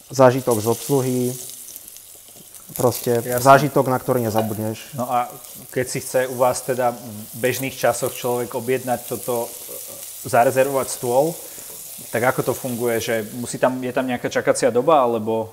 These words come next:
Speaker 2: ako, ako ste na tom s obsadenosťou?
Speaker 1: A, tak obsadenosť, obsadenosť je taká, že pokiaľ je všetko tak, ako má a zrovna nie je pandémia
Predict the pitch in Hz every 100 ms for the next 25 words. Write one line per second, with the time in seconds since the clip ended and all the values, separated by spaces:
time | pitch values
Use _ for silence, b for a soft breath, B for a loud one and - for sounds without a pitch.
0 | 117 - 113 - 110 - 104 101 104 104
1 | - 107 107 104 - 110 113 _ _ _
2 | _ _ _ _ - 113 110 110 110 131
3 | - _ - 117 143 131 175 175 180 180
4 | - - B B B B B - 131 -
5 | 160 180 170 175 104 98 156 160 165 170
6 | - 131 127 135 - 135 127 131 131 127
7 | 127 139 - - - - 120 123 131 -
8 | 135 143 143 113 104 123 135 156 - -
9 | 110 113 123 127 127 123 110 107 127 139
10 | 139 143